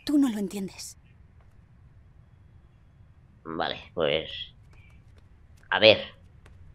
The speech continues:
Speaker 2: Vamos a ponernos ropa, ¿no? O le, o le recibimos así. Y, y nos pasamos de la cena directas al postre.
Speaker 1: ¿Y ahora qué me pongo?
Speaker 2: A ver, venga, va.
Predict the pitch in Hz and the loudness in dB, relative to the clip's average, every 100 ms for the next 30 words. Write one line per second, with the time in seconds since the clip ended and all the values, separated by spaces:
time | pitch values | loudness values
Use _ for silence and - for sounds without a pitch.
0 | - - - - - - 92 113 101 92 | -20 -20 -20 -20 -16 0 4 4 4 6
1 | 82 80 67 82 101 101 90 110 78 78 | 6 6 4 4 6 6 6 6 6 6
2 | 123 139 - - - - - - - 95 | 4 2 -10 -20 -20 -20 -20 -14 2 6
3 | 95 - 127 123 123 117 110 143 170 151 | 6 8 10 12 10 8 4 6 8 10
4 | 151 107 95 - - - - - - - | 8 8 0 -4 -20 -20 -20 -20 -20 -20
5 | - - - - - - 120 117 117 135 | -20 -20 -20 -20 -14 -4 -2 0 2 8
6 | 127 127 127 123 127 127 120 117 110 117 | 8 10 8 10 8 10 8 12 10 10
7 | 113 107 82 117 113 101 107 - 101 101 | 8 10 8 6 4 4 2 4 4 6
8 | 95 - 85 85 - - - - - 1047 | 2 2 -2 -4 -6 -20 -20 -20 -2 2
9 | 1077 1077 1077 - 1077 1077 208 202 - 247 | 4 2 0 -6 -8 -6 -6 -6 -6 -8
10 | 170 - - - - - 87 98 107 107 | -8 -16 -20 -20 -18 2 8 10 10 10
11 | 101 95 98 - | 8 8 8 6